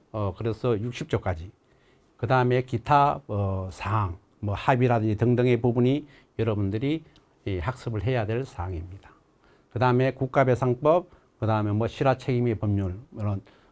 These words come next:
물론 이런 부분은 저희들 사항에서 많은 타-, 그 관계되는 사항은 아닙니다만은 일정 부분 연관이 있다. 아, 물론 교통사고 처리 특례법과 도로교통법은,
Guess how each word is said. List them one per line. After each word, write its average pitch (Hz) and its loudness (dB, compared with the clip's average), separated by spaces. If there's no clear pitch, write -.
물론 143 2
이런 135 0
부분은 147 0
저희들 123 2
사항에서 107 -2
많은 131 0
타-, 190 -8
그 101 -2
관계되는 131 4
사항은 110 -4
아닙니다만은 107 -2
일정 113 -4
부분 110 -2
연관이 92 -2
있다. 85 -8
아, 101 -4
물론 170 4
교통사고 240 4
처리 247 -4
특례법과 247 0
도로교통법은, 120 0